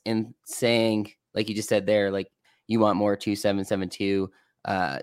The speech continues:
you want more of the different structures from above? Are you going to go in and, and potentially, I mean, I know you said you don't like the,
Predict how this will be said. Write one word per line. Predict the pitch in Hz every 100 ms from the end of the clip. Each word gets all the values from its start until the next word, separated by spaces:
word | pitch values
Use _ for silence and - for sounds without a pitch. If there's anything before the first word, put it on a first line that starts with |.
| -
you | 104
want | 107 98 -
more | 101 101 95 95 _ _ _ _
of | - 101 95 92 -
the | -
different | 104 107 104 101
structures | - 101 - 98
from | - 101
above? | 98 101 101 98 95 -
Are | - 104
you | 107 110 113 110 _ _ _ _ -
going | 127 160
to | 160
go | 123 117
in | 123 139
and, | 117 107 107
and | 110 104 98
potentially, | - - 123 135 135 131 120 - _ _ _ _ _ _
I | 120
mean, | 117
I | 113
know | 117
you | 123 127
said | 127 123
you | 117
don't | 113 110
like | 110 107
the, | - 107 101 95